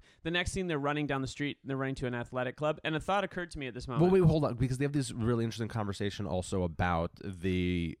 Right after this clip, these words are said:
Speaker 2: past, the fact that they're no longer young in the subway car.
Speaker 1: That's
Speaker 2: They
Speaker 1: right.
Speaker 2: start talking about, like,
Speaker 1: Like,
Speaker 2: being
Speaker 1: "Thirty-five,
Speaker 2: athletes.
Speaker 1: your legs go."
Speaker 2: Yeah.
Speaker 1: And as a thirty-five-year-old,
Speaker 2: Thirty.
Speaker 1: I don't think that's true.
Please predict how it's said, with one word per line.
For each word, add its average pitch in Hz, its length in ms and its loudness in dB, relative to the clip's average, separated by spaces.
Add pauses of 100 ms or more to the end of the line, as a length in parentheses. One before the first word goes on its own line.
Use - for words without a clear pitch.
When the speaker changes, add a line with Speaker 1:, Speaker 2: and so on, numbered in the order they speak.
(100)
Speaker 2:
past, 82 360 -4
the 85 420 -4 (300)
fact 104 220 -2
that 95 80 -8
they're 107 100 0
no 95 140 2
longer 90 260 2
young 85 460 0
in 107 260 2
the 101 80 -2
subway 90 320 0
car. 73 300 -2
Speaker 1:
That's - 180 -2
Speaker 2:
They 147 80 -6
Speaker 1:
right. 147 140 0
Speaker 2:
start 131 140 0
talking 117 160 0
about, 107 80 0
like, 104 120 0
Speaker 1:
Like, 98 60 -2
Speaker 2:
being 101 160 0
Speaker 1:
"Thirty-five, 214 340 2 (140)
Speaker 2:
athletes. 170 180 0
Speaker 1:
your 160 140 0
legs 208 340 -4
go." 131 300 -4
Speaker 2:
Yeah. 110 260 4
Speaker 1:
And 95 100 4
as 160 100 -2
a 175 40 -6
thirty-five-year-old, 151 840 0
Speaker 2:
Thirty. - 200 -10
Speaker 1:
I 180 100 2
don't 131 180 -4
think 113 160 -10
that's 98 240 -10
true. 104 280 -8